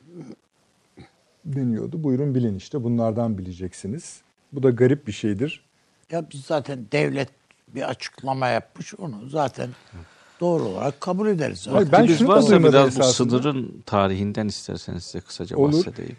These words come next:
Speaker 1: Şunu da söyleyeyim de hocam.
Speaker 2: Şunu
Speaker 1: Ee,
Speaker 2: takıver.
Speaker 1: e, tamam.
Speaker 2: Ha.
Speaker 1: Ee, bu şeyde, hmm, kimsenin itiraz ettiği, mesela şu kadar kişiyi mesela diyelim ki
Speaker 2: Hmm.
Speaker 1: A grubundan şu kadar kişiyi vurduk diyorsunuz. Diyorlar ki nereden bilelim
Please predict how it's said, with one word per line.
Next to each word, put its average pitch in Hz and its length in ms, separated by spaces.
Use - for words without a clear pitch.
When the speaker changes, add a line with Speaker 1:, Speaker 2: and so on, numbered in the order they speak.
Speaker 1:
Şunu 180 240
da 180 80
söyleyeyim 190 400
de 143 40
hocam. 110 220
Speaker 2:
Şunu 113 80
Speaker 1:
Ee, 113 260
Speaker 2:
takıver. 135 420
Speaker 1:
e, 135 140
tamam. 175 360
Speaker 2:
Ha. 131 140
Speaker 1:
Ee, 123 240
bu 170 140
şeyde, 190 520
hmm, 139 260
kimsenin 165 420
itiraz 165 340
ettiği, 170 260
mesela 131 260
şu - 280
kadar 175 340
kişiyi 180 300
mesela 143 340
diyelim 160 260
ki 190 200
Speaker 2:
Hmm. 107 80
Speaker 1:
A 190 280
grubundan 151 560
şu 185 180
kadar 165 320
kişiyi 175 320
vurduk 110 400
diyorsunuz. 123 580
Diyorlar 240 420
ki 185 180
nereden 175 440
bilelim 101 360